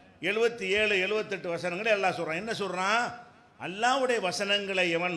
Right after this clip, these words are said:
மறுக்கிறான், அவன்தான் கண்டிப்பாக எனக்கு கிடைக்கும் என்று சொல்லுவான், நிச்சயமாக அடைந்தே தீருவேன்" என்று சொல்லுவான். இப்படி சொன்னதுக்கு காரணம் என்னன்னு கேட்டா, யார் இதை சொல்லலாம் என்று கேட்டால், மறைவானது உனக்கு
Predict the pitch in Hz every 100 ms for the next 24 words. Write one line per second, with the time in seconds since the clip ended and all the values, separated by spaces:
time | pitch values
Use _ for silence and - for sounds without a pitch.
0 | 147 165 185 180 160 151 151 135 156 156
1 | 139 156 277 339 - - - _ _ 190
2 | 294 320 320 262 285 247 233 220 170 190
3 | 190 196 185 151 147 139 139 151 156 135
4 | 95 - _ _ _ _ _ - 202 -
5 | 339 311 285 240 208 233 233 233 220 220
6 | 208 185 185 151 160 151 147 160 170 131
7 | - - - - 185 233 269 202 247 254
8 | 240 185 185 214 208 190 190 180 165 147
9 | 208 294 277 - - - 165 226 262 220
10 | - 190 220 247 233 208 175 160 151 143
11 | 143 180 190 - - - - - - 143
12 | 170 214 233 220 214 220 233 240 214 202
13 | 180